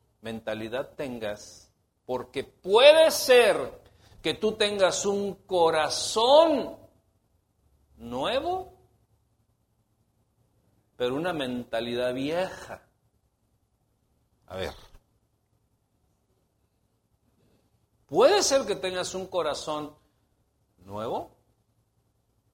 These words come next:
y puedas decir, "Wow, gracias, Señor, porque vino Cristo Jesús, eh, eh, he visto la luz de la vida y de la salvación, y yo sé, Señor, que un día cuando tú vengas o me llames a tu presencia, yo voy contigo porque tengo la seguridad de eso". Qué bueno, ¿qui-,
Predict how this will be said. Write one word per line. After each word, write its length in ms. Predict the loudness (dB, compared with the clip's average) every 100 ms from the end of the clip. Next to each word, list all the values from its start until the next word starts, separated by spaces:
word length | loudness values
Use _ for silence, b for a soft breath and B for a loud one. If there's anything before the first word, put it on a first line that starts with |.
| _ _ _ _ _ -20
y 60 | -6
puedas 340 | -2 -2 -2
decir, 300 | -6 -6 -8
"Wow, 320 | -6 -8 -8
gracias, 400 | -8 -8 -8 -10
Señor, 240 | -12 -14 -14
porque 320 | -16 -14 -12
vino 280 | -10 -10 -12
Cristo 300 | -14 -14 -18
Jesús, 540 | -20 -16 -12 -12 -14 b b b
eh, 320 | -6 -4 -6 -8
eh, 220 | -10 -10
he 80 | -10
visto 300 | -8 -10 -8
la 140 | -8 -6
luz 400 | -6 -6 -6 -10
de 140 | -10
la 160 | -8 -8
vida 400 | -10 -12 -12 -12
y 60 |
de 120 | -10 -10
la 140 | -10
salvación, 760 | -10 -12 -12 -12 -8 -8 -8
y 80 | -10
yo 140 | -10 -10
sé, 180 | -10
Señor, 420 | -10 -12 -10 -12 -12
que 120 | -14
un 100 | -12
día 400 | -8 -8 -8 -12 b b -10
cuando 380 | -8 -6 -10
tú 180 | -8 -8
vengas 560 | -6 -6 -4 -6 -6 -8
o 80 | -10
me 160 | -10
llames 360 | -8 -8 -10 -14
a 80 | -16
tu 140 | -16
presencia, 480 | -16 -16 -16 -14 -14
yo 200 | -12 -10
voy 180 | -10 -12
contigo 440 | -14 -14 -12 -12
porque 240 | -14 -16
tengo 220 | -12 -10 -8
la 100 | -10
seguridad 540 | -10 -10 -8 -8 -6
de 140 | -6
eso". 260 | -8 -10 -14
Qué 100 | -10
bueno, 340 | -8 -8 -10 -12
¿qui-, 200 | -16